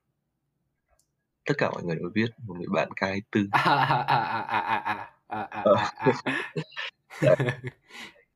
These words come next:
Speaker 1: Thì, ờ, hôm đấy mình nói chuyện thì, ờ, nói là lại tiếp, bà ấy kể về, ờ,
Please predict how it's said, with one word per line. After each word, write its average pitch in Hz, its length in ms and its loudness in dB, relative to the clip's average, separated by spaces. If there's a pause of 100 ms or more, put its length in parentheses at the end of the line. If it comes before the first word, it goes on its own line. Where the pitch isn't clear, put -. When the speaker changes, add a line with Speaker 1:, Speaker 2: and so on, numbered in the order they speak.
(100)
Speaker 1:
Thì, 98 180 4
ờ, 90 160 2 (140)
hôm 110 220 -4
đấy 95 200 4
mình 98 160 -2
nói 92 160 -2
chuyện - 220 4 (280)
thì, 95 80 -2 (120)
ờ, 80 60 -4 (420)
nói 85 220 2
là 123 100 0 (600)
lại - 180 0
tiếp, 131 140 4 (600)
bà 82 60 2
ấy 85 160 0
kể - 160 4 (140)
về, 92 180 4
ờ, 85 140 -6